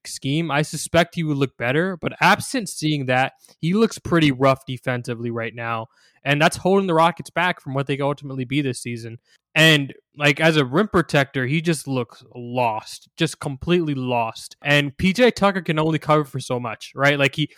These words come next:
he's already covering up a lot of holes on the Rockets. And he can't, you know, cover for how bad Christian Wood's been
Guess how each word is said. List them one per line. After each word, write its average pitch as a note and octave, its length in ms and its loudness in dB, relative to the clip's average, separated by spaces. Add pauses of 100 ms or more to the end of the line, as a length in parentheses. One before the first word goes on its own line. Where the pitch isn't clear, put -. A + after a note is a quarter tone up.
(140)
he's D#3+ 180 2
already F3 300 6
covering D3 400 0
up C#3+ 120 0
a C3+ 60 -6
lot C3+ 180 2
of B2 60 -4
holes C#3 240 -2
on C3 80 -8
the B2 80 -6
Rockets. B2 580 -4 (400)
And C3+ 480 4 (460)
he D#3+ 160 -2
can't, F3 320 0 (260)
you C#3 260 -10
know, B2+ 120 -2
cover C3+ 320 0
for C3 240 -8 (480)
how C3+ 380 -2
bad B2+ 380 0
Christian C#3+ 380 -4
Wood's G3 180 -6
been A#2 320 -10